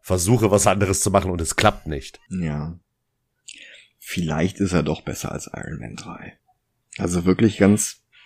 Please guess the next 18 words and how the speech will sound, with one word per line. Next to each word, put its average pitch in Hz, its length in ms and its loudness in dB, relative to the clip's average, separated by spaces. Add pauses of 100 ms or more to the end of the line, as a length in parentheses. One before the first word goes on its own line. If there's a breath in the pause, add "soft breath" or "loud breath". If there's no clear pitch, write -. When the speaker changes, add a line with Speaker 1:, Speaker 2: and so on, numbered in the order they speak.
(360 soft breath)
Speaker 2:
objektiv, 123 720 2
den 107 140 4
Comic 117 340 4
mal 101 120 4
ganz 92 240 2
außen 98 240 0
vor 101 260 2
gelassen, 101 540 -2 (800)
Speaker 1:
Mhm. 87 420 -6 (240)
Speaker 2:
ist 90 180 -2
er 107 140 2
eigentlich 87 400 2
auch 82 100 0
besser 90 280 0
als 73 160 0
Blade - 240 -4
zwei. - 480 -8 (200)
Ähm, 87 560 -2